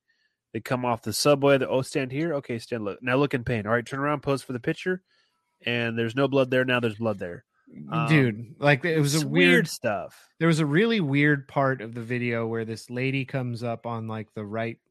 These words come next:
Speaker 2: side of the screen, and she looks down at her leg and kinda, like, shakes her leg, and then blood starts dripping out, and then she starts, like, limping along, and I'm like,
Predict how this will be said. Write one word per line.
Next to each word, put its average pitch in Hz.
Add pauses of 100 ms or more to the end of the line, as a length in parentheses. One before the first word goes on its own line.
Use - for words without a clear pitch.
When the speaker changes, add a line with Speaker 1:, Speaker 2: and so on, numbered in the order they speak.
(320)
Speaker 2:
side 113
of 107
the 107
screen, 104 (880)
and 117
she 127
looks 131
down 135
at 131
her 123
leg 120
and 120
kinda, 120
like, 107
shakes 123
her 113
leg, 120 (100)
and 117
then 113
blood 127
starts 117
dripping 110
out, 101
and 127
then 120
she 127
starts, 123
like, 120
limping 117
along, 101
and 101
I'm 101
like, 98